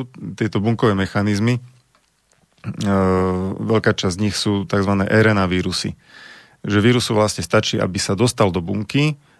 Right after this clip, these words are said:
a uvoľnil tú svoju jednovláknovú informáciu a bunka ju bude vykonávať a bude syntetizovať, e,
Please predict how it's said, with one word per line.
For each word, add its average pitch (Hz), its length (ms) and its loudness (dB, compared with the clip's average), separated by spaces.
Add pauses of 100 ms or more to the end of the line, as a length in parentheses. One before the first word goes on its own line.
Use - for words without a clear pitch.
a - 80 0
uvoľnil 101 560 2
tú 101 80 -4
svoju 98 400 2
jednovláknovú 95 800 0
informáciu 104 800 0 (320)
a - 160 -2
bunka 120 320 2
ju 104 240 0
bude 131 240 2
vykonávať 101 560 0
a 98 160 -2
bude 101 400 -2
syntetizovať, 95 840 0
e, - 100 -6